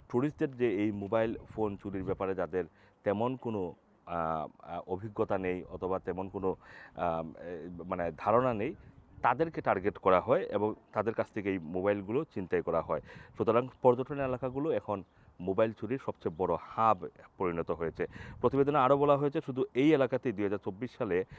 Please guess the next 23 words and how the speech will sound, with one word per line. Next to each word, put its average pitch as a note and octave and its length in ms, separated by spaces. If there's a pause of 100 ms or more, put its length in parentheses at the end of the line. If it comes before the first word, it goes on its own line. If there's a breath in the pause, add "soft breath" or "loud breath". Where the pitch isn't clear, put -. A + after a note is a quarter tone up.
(140 loud breath)
প্রায় - 200
চল্লিশ B2 280
হাজারের B2+ 240
বেশি G2 300
মোবাইল G2 320
ফোন F2+ 280
চুরি G2 140
হয়েছে, A2+ 260
যা F2 240 (380 loud breath)
পুরো A2+ 140
লন্ডনের A2+ 540
মোট A2 260 (180)
চুরির D3 320 (120)
এক G2 120 (100)
তৃতীয়াংশ। F2+ 480 (420 loud breath)
স্কটল্যান্ড D#3 520
ইয়ার্ড B2 220
প্রকাশিত B2+ 340
তথ্য B2 340
অনুযায়ী B2+ 300
আগের G#2+ 300
বছরের A#2 280
তুলনায় A2 380